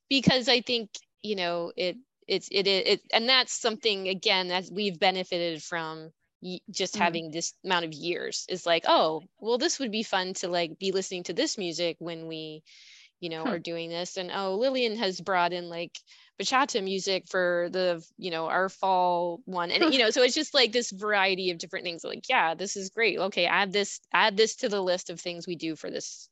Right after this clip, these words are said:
Speaker 1: you know, tradition.
Speaker 2: Mm.
Speaker 1: So, eh, you know, I think it's, having those elements is great, but like I said, it's, it's
Speaker 2: Mm-hmm.
Speaker 1: really about the trying and the intentionality of it, and, um, what it ends up looking like,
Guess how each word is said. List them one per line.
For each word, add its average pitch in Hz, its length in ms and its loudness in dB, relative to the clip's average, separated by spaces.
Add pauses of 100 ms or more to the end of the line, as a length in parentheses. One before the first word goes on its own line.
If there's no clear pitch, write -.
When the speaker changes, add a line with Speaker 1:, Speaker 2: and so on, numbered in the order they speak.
Speaker 1:
you 170 100 -12
know, 151 120 -12
tradition. 208 520 -6
Speaker 2:
Mm. - 0 -
Speaker 1:
So, 185 280 0 (1040)
eh, 208 180 6
you 220 160 -2
know, 185 100 0
I 190 140 4
think 208 300 -4 (260)
it's, - 400 -2 (240)
having 185 380 0
those 185 200 -2
elements 180 400 -2
is 170 160 -2
great, 170 420 0
but 160 240 2 (180)
like 180 220 0
I 170 100 0
said, 170 300 -4
it's, - 320 -8
it's 208 240 -4
Speaker 2:
Mm-hmm. - 0 -
Speaker 1:
really 180 260 0
about 160 340 0
the 175 80 -8
trying 165 880 -4
and 160 540 -8
the 175 140 -4
intentionality 160 840 -6
of 151 80 -8
it, 160 260 -8
and, 151 340 -12 (240)
um, 156 320 -16
what 190 240 2
it 185 180 4
ends 233 300 2
up 247 200 0
looking 240 300 -6
like, 220 380 -4